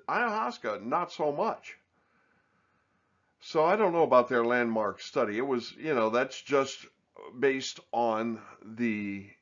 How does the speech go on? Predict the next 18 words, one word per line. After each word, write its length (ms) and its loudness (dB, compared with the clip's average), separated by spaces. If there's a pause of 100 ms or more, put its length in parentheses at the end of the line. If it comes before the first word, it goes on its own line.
(280)
anecdotal 920 0 (1300)
comments 520 2
of 200 0
people, 580 -2
subjective 720 2
anecdotal 560 2
comments 460 0
of 100 -10
people 260 -4
who've 220 -2
taken 320 -2
the 80 -6
drug. 340 2 (480)
But 100 4
what 180 4
they 100 4
do 220 2
find 560 2